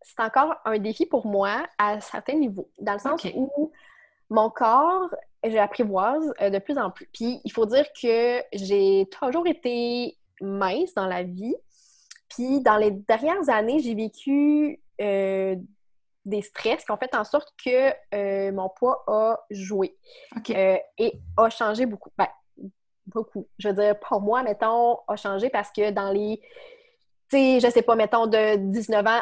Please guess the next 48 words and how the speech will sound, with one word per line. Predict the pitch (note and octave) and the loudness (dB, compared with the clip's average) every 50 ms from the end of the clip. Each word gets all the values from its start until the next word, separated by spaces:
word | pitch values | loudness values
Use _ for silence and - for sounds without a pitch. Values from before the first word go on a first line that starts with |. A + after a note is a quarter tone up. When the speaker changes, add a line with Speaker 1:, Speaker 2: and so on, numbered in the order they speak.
| - - | 0 2
Speaker 1:
à | G#3+ G#3 G#3 G#3 G3+ G3+ G#3 - _ _ _ _ _ _ - | 4 6 6 6 4 4 0 -4 _ _ _ _ _ _ -10
vingt-cinq | G3+ A3+ G#3+ A3 G#3+ - G#3+ G3+ G3 - | -6 -4 -4 -4 -4 -4 -4 -2 0 0
ans, | A3+ A3 A3+ A#3+ | 0 2 2 2
j'avais | A3+ A#3 G3+ G3 G#3 G3+ | 2 0 2 2 0 0
pas | G#3 - A#3 A#3 | 2 2 2 2
pris | A#3 - B3+ A3 | 2 0 -4 -4
de | |
poids, | - - - A#3+ A3+ | -4 0 2 2 2
j'avais | A#3 A3+ G3+ G3 G3 | 2 2 2 2 4
pas | - A3+ A3 A3 A3 A3 G#3+ G#3 G#3 - _ _ _ _ _ _ _ _ _ _ _ _ _ _ - - | 4 2 0 2 0 0 -2 -2 -6 -8 _ _ _ _ _ _ _ _ _ _ _ _ _ _ -8 -6
perdu | - A#3 G#3+ F#3+ G#3+ | -4 -4 -4 -4 -8
de | G3 | -6
poids, | - - - - | -6 -6 -8 -6
tu | - | -8
sais, | - F#3+ | -10 -10
fait | - F#3 | -10 -8
que | - G3+ | -10 -10
c'était | F#3 - F3 | -10 -10 -10
quand | E3+ - F3+ F3+ | -6 -4 -4 -4
Speaker 2:
Oui. | F#3+ G3+ | -4 -6
Speaker 1:
même, | - - | -8 -8
euh, | F3+ F3 E3+ E3+ E3+ F3 | -8 -6 -6 -6 -6 -8
très, | - - - A3 | -6 -6 -6 -6
Speaker 2:
Je | - | -4
Speaker 1:
très | - | -4
Speaker 2:
comprends. | G3 F3+ D#3+ E3 E3+ | -4 -4 -2 -2 -2
Speaker 1:
stable. | C4+ D#4+ B3+ G#3+ - - - | -2 -2 -2 -4 -6 -10 -10
Speaker 2:
Oui. | G#3 G3+ F#3+ E3+ B2+ - _ _ | -10 -8 -8 -8 -8 -10 _ _
Speaker 1:
Fait | - A#3 A#3 | -2 -2 -2
que | - - - A#3+ | -2 -4 -6 -2
dans | G3 A#3 A3+ | 0 2 2
les | A3+ A3+ | 2 2
dernières | A3 A#3 G#3+ - - A#3+ A#3 A#3 B3 B3 C4 B3 | 2 2 0 0 -2 -4 -2 -2 -2 -2 0 0
années, | A#3 G#3 G#3 A#3 B3+ C#4 - - - G#3+ | 0 2 2 0 -2 -4 -6 -6 -4 -2
euh, | G#3 G3+ | -2 -2
ça | G3 - F#3+ F#3+ | -2 -2 0 0
l'a | G3 G3 | 0 0
joué | G3+ G3+ B3+ D4+ | 0 0 0 -2
plus, | - - A3 G#3+ C#4 D#4+ - - - - | -2 -2 0 0 0 0 -4 -10 -20 -16
puis | - - B3+ C4 C4+ C4+ B3+ - _ _ _ | -8 -6 -2 0 0 -2 -2 -4 _ _ _
ça | - - - - - - - _ _ - G#3 G3+ G3 G3+ G3+ | -20 -20 -20 -20 -20 -20 -20 _ _ 2 4 6 6 4 2
joue | F#3 A3 | -2 -2
dans | A#3 G#3+ G3+ F#3 | -2 -2 -2 -2
ma | F3+ F3 | -2 -4
tête. | - - - - D4 - - - - _ _ _ _ _ _ _ _ _ | -6 -8 -8 -8 -8 -10 -12 -18 -20 _ _ _ _ _ _ _ _ _
Speaker 2:
Hmm. | - F#3+ F#3 F3+ F3+ E3+ D#3+ | -8 -6 -6 -4 -4 -4 -4
Speaker 1:
Puis | D#3+ D#3 A#3+ | -2 0 2
là, | B3 C4 C4+ D4 - | 2 2 2 0 -2